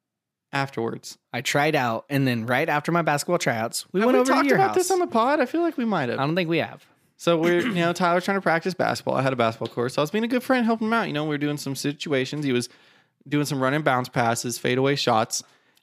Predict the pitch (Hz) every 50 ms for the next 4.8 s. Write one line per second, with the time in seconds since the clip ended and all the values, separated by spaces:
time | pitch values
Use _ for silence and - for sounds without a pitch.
0 | _ - 135 135 135 135 139 143 139 139 143 135 135 127 147 143 151 147 165 160
1 | - 170 156 170 175 180 180 160 170 180 175 170 160 147 147 151 156 156 156 147
2 | 147 139 120 - - - - _ _ _ _ _ _ _ _ _ _ _ _ _
3 | _ _ _ _ _ _ _ _ _ _ - 143 - 160 160 160 151 160 170 170
4 | 156 143 131 - 151 147 151 160 175 185 185 - 160 160 185 208